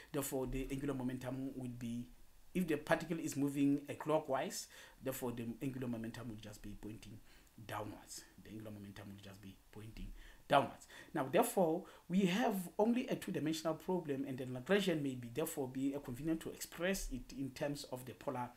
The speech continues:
polar coordinates, in terms of the polar coordinates. And now the velocity in polar coordinates is just given by that. So now, in terms of, uh, uh, plugging back the, the, the, the,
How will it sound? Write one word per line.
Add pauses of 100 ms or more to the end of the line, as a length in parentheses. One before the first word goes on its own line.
(320)
polar
coordinates,
in
terms
of
the
polar
coordinates. (360)
And
now
the
velocity
in
polar
coordinates
is
just
given
by
that.
So
now,
in
terms
of,
uh,
uh, (160)
plugging
back
the, (1200)
the,
the, (540)
the,